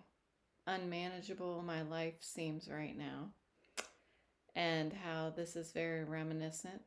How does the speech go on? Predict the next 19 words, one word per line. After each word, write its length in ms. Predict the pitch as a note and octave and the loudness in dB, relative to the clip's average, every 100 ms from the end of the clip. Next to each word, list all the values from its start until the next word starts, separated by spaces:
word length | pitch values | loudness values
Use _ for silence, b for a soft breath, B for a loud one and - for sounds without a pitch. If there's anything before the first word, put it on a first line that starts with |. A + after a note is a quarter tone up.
| E3+ | -2
of 240 | E3 D#3 - | 0 0 -4
how 140 | F3 D#3+ | -4 0
I 180 | D#3 D#3+ - | 0 -2 -4
felt 460 | D3+ D3+ F3 - - _ _ _ - | -2 0 -2 -4 -12 _ _ _ -6
when 720 | E3+ E3 D#3+ D#3 D#3 D#3 F3+ - b b b b b _ _ _ E3+ | -2 0 2 2 2 0 -4 -10 b b b b b _ _ _ -2
I 280 | E3+ D#3+ D#3+ | 0 0 0
was, 760 | E3 D#3 D#3 D#3 D3+ - - - D#3+ | 0 0 0 0 -2 -6 -10 -10 -4
uh, 520 | D#3+ D3+ C#3+ C#3+ D3 - - | -2 -2 -4 -6 -8 -12 2
first 640 | G3 G3 G3+ - - - - F#3 | 4 4 2 -2 -2 -10 -6 -4
admitting 640 | E3 E3+ E3+ E3+ E3 D#3+ | -2 -2 0 0 0 0
that 380 | D#3+ D3+ C#3+ - | 0 -2 -2 -6
I 120 | D#3 D#3+ | -6 -2
needed 400 | E3 D#3+ D#3 - | -2 -2 -4 -6
to 320 | D#3+ D#3 D3 C#3+ | -4 -2 -2 -4
stop 360 | - D3+ C#3+ - | -4 -2 -2 -2
drinking, 560 | D3 D3+ - - A#3 - b b b b b b b b - | -4 -4 -4 -6 -8 -12 b b b b b b b b -2
and 640 | F3 E3 D#3+ D#3 D3+ D3+ - - _ - _ G#3+ | 2 4 4 4 2 0 -4 -14 _ -20 _ 2
the 240 | F#3 D#3+ - - | 6 8 6 2
uncoordination 1600 | F3 F#3+ G#3 G#3 - F#3+ F#3 F3+ F3 E3 E3 E3 - D#3 C#3+ | 2 4 4 2 2 4 4 2 0 2 2 0 0 0 0